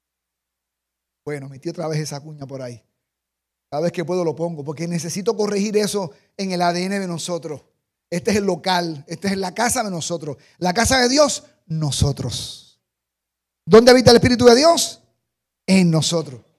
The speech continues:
Qué bueno. El amor que tengan unos por otros será la prueba ante el mundo que son mis discípulos.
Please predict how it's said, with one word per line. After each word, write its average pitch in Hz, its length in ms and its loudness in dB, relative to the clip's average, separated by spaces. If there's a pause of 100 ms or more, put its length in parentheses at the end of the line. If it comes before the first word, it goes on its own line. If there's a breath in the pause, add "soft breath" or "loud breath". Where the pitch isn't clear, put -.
(1200)
Qué 135 60 -12
bueno. 107 240 -16 (1400)
El 233 140 4
amor 269 260 6
que 302 120 0
tengan 294 340 2
unos 311 180 2
por 254 220 8
otros 311 180 2
será 254 180 2
la 262 160 8
prueba 302 360 6
ante 277 200 2
el 247 120 6
mundo 277 340 2
que 185 140 -2
son 214 120 -4
mis 214 120 -4
discípulos. 165 500 -4